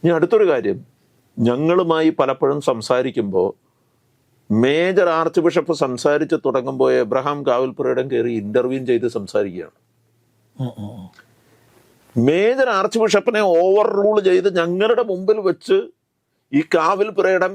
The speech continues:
Speaker 1: എന്ന് പറയുന്ന വൈദികൻ സംസാരിക്കുകയാണ്. ഇപ്പൊ ഞങ്ങളുടെ കൂട്ടത്തിൽ ഒരാൾ ഒരു പ്രാവശ്യം ഈ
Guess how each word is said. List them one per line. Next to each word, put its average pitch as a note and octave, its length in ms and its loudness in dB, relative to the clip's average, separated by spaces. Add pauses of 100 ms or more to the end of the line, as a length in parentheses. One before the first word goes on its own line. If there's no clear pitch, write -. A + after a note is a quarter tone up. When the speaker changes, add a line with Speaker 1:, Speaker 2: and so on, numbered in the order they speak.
Speaker 1:
എന്ന് F3 200 -4
പറയുന്ന E3+ 380 0 (100)
വൈദികൻ F#3 500 0 (100)
സംസാരിക്കുകയാണ്. E3 640 -2 (560)
ഇപ്പൊ - 200 -6
ഞങ്ങളുടെ A3+ 340 0
കൂട്ടത്തിൽ A3 480 0
ഒരാൾ C#3+ 260 0 (1080)
ഒരു F#3 200 2
പ്രാവശ്യം G3 540 -2 (320)
ഈ - 20 -8